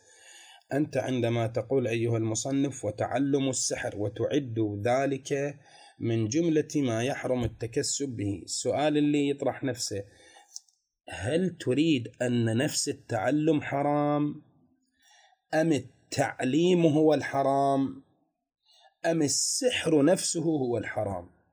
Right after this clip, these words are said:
<clears throat> لأنه الآن من نجي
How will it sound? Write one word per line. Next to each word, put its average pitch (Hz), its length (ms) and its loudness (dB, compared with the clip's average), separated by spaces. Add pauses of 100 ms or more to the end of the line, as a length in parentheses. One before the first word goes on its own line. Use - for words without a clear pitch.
(400)
<clears throat> - 1700 -6
لأنه 139 280 0
الآن 180 360 4
من 180 220 4
نجي 123 440 2